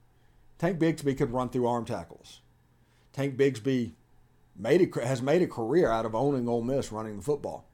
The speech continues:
The problem is they couldn't outscore Ole Miss. Because here's the dirty little secret that everybody knows about.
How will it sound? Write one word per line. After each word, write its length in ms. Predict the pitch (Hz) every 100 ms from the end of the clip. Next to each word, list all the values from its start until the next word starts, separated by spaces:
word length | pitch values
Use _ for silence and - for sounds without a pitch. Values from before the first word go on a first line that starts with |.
| _ _ _ -
The 60 |
problem 400 | - 208 214 143
is 100 | 131
they 100 | 127
couldn't 260 | 117 123 120
outscore 680 | 120 - - - 156 131 101
Ole 140 | 92
Miss. 520 | 92 78 - - - _ _ _ _ _ - - - - _ _ _ _ _ _ _ _ -
Because 600 | 156 180 151 131 - - - - -
here's 300 | 240 262 -
the 300 | 113 104 90 - -
dirty 240 | 113 156 143
little 220 | 127 107
secret 420 | - 175 190 110
that 80 | 98
everybody 400 | 113 98 101 95
knows 240 | 101 143
about. 300 | 95 85 -